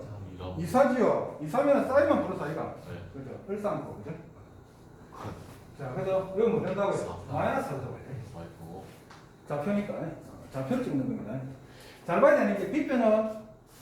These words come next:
Speaker 2: 어떤 기준점 있죠, 그죠? 맞습니까? 이거 길입니다. B표는 길이고,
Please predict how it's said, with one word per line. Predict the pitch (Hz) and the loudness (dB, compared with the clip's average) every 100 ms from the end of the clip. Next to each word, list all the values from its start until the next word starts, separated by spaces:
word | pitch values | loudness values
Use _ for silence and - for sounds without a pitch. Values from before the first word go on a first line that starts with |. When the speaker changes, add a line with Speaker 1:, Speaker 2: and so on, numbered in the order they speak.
| - - - - - | -20 -20 -20 -20 -4
Speaker 2:
어떤 | 220 220 - | 0 2 2
기준점 | 302 294 220 185 | 2 2 2 0
있죠, | 175 151 | -2 -4
그죠? | 123 | -4
맞습니까? | 127 - 202 - - | -4 -2 0 0 0
이거 | 143 143 | 0 -2
길입니다. | - 330 285 185 - 202 220 - | 2 6 6 4 2 -2 -2 -4
B표는 | 285 262 208 170 | -2 2 2 2
길이고, | 277 247 131 - - | 2 0 0 -4 -8